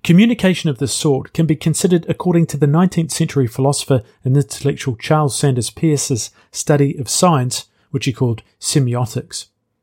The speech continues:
In this model, signs of this sort are indexes. They represent something direct and literal. They can be detected purely through the senses, whether by sight, smell, touch, or sound.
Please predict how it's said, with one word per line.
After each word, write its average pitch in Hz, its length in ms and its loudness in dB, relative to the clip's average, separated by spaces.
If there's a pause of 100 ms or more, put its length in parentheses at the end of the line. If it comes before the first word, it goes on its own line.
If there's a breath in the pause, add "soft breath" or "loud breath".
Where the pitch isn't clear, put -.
(520 soft breath)
In 156 140 4
this 208 180 4
model, 147 460 4
signs 190 440 4
of 131 140 -4
this 139 160 0
sort 117 300 -2 (160)
are 160 120 -2
indexes. 135 680 0 (560 loud breath)
They 147 240 2
represent 185 480 0
something 160 280 -2
direct 127 520 -2 (160)
and 123 180 0
literal. 117 420 0 (380)
They 143 120 2
can 143 140 2
be 139 120 0
detected - 500 0
purely 208 320 4
through 160 200 0
the 135 60 -4
senses, - 640 -4
whether 123 180 -2
by 117 180 -2
sight, 147 400 0
smell, 135 420 -2
touch, - 400 -10 (140)
or 123 100 -6
sound. 120 460 0